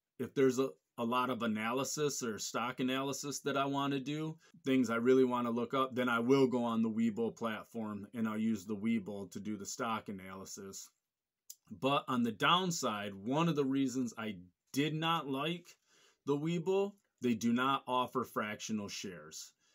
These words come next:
Robinhood, I can buy fractional shares, whereas with Webull, I have to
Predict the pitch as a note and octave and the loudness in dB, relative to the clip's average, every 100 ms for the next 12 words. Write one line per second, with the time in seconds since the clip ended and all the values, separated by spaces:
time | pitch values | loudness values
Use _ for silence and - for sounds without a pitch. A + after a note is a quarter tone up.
0 | _ _ C3 F#3 F#3 D3 C#3+ C3 B2+ A2+ | _ _ 2 4 4 2 2 2 2 -2
1 | A2+ A#2+ G2 C#3+ C3+ B2 A#2+ G#2+ G2 - | -4 -2 0 0 2 -2 -4 -4 -6 -8
2 | G#2 F#2 - A#2+ G2 D#2 C#2+ - _ _ | -8 -8 -8 -6 -6 -10 -14 -16 _ _
3 | - A#2 A2+ G#2+ G2+ G2 A#2+ C#3 B2 C#3 | -6 -4 -2 -4 -6 -2 2 4 2 -2
4 | C3+ - A2 A2 G#2+ - | -4 -6 -8 -6 -6 -8